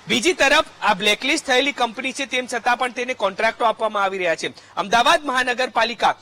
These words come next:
એકસો આઠ કરોડના ખર્ચે પાંજરાપોળ ખાતે ફ્લાયઓવર બ્રિજ બનાવી રહ્યો છે, તેનો કોન્ટ્રાક્ટ તેને આપી દેવામાં આવે છે. અનેક વૃક્ષો જે છે તેમાં તેનું નિકંદન કરવામાં આવ્યું છે.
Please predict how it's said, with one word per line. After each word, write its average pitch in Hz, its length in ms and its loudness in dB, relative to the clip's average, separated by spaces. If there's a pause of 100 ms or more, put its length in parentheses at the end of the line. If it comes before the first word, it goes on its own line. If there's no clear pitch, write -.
(140)
એકસો 269 360 -4
આઠ 277 320 2
કરોડના 247 420 -2
ખર્ચે 233 360 -4 (320)
પાંજરાપોળ 220 540 0
ખાતે 247 280 -2
ફ્લાયઓવર 202 500 0
બ્રિજ 226 260 -8
બનાવી 226 340 -4
રહ્યો 220 200 -4
છે, 277 140 -6 (400)
તેનો 320 220 2
કોન્ટ્રાક્ટ 254 440 0
તેને 240 160 -2
આપી 220 240 0
દેવામાં 202 340 2
આવે 175 140 0
છે. 139 180 -4 (320)
અનેક 285 500 0
વૃક્ષો 240 460 -4
જે 233 140 -6
છે 262 140 -8
તેમાં 226 260 -4
તેનું 226 240 -8
નિકંદન 208 440 -2
કરવામાં 233 400 -2
આવ્યું 220 160 -2
છે. 294 140 -4